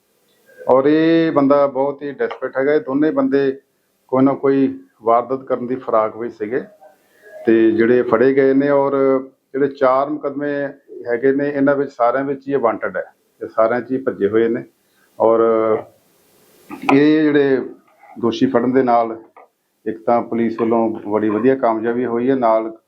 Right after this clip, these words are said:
ਅੱਗੇ ਕੋਈ ਕ੍ਰਾਈਮ ਹੋਣਾ ਸੀ, ਉਹਨੂੰ ਵੀ ਰੋਕਿਆ ਗਿਆ ਹੈ। ਇਹ ਸਾਰਾ ਕੰਮ ਜਿਹੜਾ ਹੈਗਾ, ਸਾਡੇ ਏ ਸੀ ਪੀ ਕ੍ਰਾਈਮ ਯਾਦਵਿੰਦਰ ਸਿੰਘ ਔਰ ਸੀ ਏ ਟੂ ਰਵੀ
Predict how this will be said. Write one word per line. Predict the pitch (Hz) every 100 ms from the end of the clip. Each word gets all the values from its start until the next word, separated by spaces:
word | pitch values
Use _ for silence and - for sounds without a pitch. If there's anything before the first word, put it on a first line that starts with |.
| _ -
ਅੱਗੇ | 110 135
ਕੋਈ | 135 131
ਕ੍ਰਾਈਮ | 120 117 120
ਹੋਣਾ | 110 113 113
ਸੀ, | 117
ਉਹਨੂੰ | 113 131 135
ਵੀ |
ਰੋਕਿਆ | 120 110 120 117
ਗਿਆ | 117 120
ਹੈ। | - _ _ _ _ _ _ _ -
ਇਹ | 123 131
ਸਾਰਾ | 123 113 131 131
ਕੰਮ | 127 117 117
ਜਿਹੜਾ | 120 123
ਹੈਗਾ, | 110 107 113 110
ਸਾਡੇ | 104 110 107
ਏ |
ਸੀ | - 113
ਪੀ | - 107
ਕ੍ਰਾਈਮ | 113 104 104 95 _ _ 104
ਯਾਦਵਿੰਦਰ | 104 104 110 110 113
ਸਿੰਘ | - 123
ਔਰ | 120 110 107 - _
ਸੀ | _ 107
ਏ | 107 110
ਟੂ | - 110 104
ਰਵੀ | 95 98 107